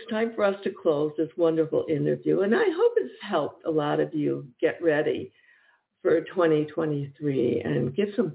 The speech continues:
thought to how you're gonna approach. And I think you couldn't have a better guide than Doctor Ellen Albertson. I'm so pleased to have had you on the show with us today. And I'm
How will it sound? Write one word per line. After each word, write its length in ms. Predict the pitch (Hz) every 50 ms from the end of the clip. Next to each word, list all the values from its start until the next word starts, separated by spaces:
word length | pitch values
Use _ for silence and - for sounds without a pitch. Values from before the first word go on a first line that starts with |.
| -
thought 320 | - 160 147 147 - - -
to 80 | 156
how 220 | 143 143 165 160 160
you're 200 | 160 156 156 151
gonna 320 | - 165 151 143 139 135
approach. 580 | 127 - _ - - 160 156 147 147 147 - - - - _ - - 240 240 - 233 226 - _ -
And 500 | - 190 175 170 165 165 165 165 165 160 165 -
I 160 | - 165 165 165 -
think 200 | 202 214 214 -
you 80 | - -
couldn't 280 | - 196 175 170 165 165
have 280 | 160 170 175 151 147 143
a 140 | 131 127 - - _ -
better 600 | - 160 165 175 185 165 151 151 151 156 - - _ _ _ _ _ _ - 175 156
guide 600 | 170 151 147 143 135 123 120 - - - - - _ _ _ _ _ _ _ _ -
than 220 | 170 156 143 143 139
Doctor 560 | 160 147 139 147 143 - - 143 139 - -
Ellen 520 | - 139 135 139 139 135 139 143 147 - -
Albertson. 760 | 156 139 143 135 147 143 - - - - 143 127 127 - - 160
I'm 180 | 165 165 170 170 - -
so 280 | 220 208 208 208 208 - - - - -
pleased 560 | 214 196 196 190 170 151 143 139 - - -
to 80 | 156
have 120 | 139 127 143
had 260 | 143 147 143 143 147 - -
you 100 | 143 135
on 180 | 135 135 135
the 120 | 135 - - - -
show 180 | 190 185 185
with 220 | 185 180 175 165 170
us 140 | 165 165 - - - -
today. 420 | 160 - 160 151 151 147 151 151 - - - - - - 240 233 - - - _ -
And 160 | 202 180 175
I'm 260 | 175 175 175 175 175